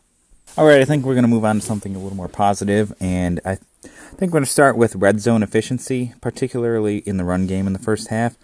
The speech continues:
Uh, and speaking of that run game, Aaron Jones had a hundred forty-five yards, seven point two yard per carry average. I was talking about how he's been up and down this, this since he's come back from the injury.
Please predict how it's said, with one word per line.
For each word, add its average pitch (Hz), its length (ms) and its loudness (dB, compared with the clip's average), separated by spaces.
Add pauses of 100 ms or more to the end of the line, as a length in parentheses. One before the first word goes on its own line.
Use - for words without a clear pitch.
(880)
Uh, 110 360 2
and 117 180 2
speaking 170 260 4
of 113 60 4
that 101 160 6
run 110 160 0
game, 110 220 0
Aaron 160 240 6
Jones 208 480 6
had 139 160 4
a 131 40 2
hundred 165 320 2
forty-five 147 520 4
yards, 151 680 6 (100)
seven 147 420 2
point - 260 -2
two 139 160 -4
yard 123 400 0
per 135 80 -2
carry 127 420 -2
average. 135 460 0
I 123 60 -6
was 110 320 -12
talking 117 260 -4
about 113 160 -2
how 117 100 0
he's 113 120 -2
been 113 120 -2
up 107 140 -2
and 117 80 -2
down 113 200 2
this, - 280 -6 (100)
this 110 360 -4
since - 420 -2
he's 117 100 -4
come 123 140 -2
back 117 220 0
from 113 160 -4
the 104 100 -6
injury. 127 420 -2